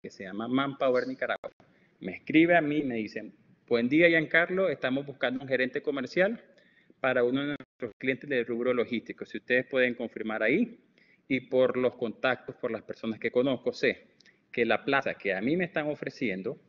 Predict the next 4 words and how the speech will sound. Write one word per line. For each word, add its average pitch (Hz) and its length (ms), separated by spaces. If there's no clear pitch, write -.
que 110 140
ya 123 180
estoy 156 500
automáticamente 110 1040